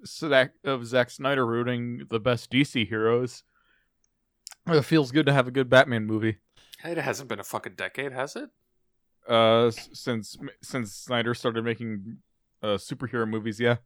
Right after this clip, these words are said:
Speaker 2: Jesus. Already? Wow.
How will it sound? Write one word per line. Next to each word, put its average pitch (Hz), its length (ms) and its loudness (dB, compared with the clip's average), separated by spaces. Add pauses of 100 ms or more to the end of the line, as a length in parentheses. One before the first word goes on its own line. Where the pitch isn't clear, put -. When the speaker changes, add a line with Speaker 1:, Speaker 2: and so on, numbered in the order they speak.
(760)
Speaker 2:
Jesus. 113 640 -18 (420)
Already? 147 440 -18 (240)
Wow. 98 220 -18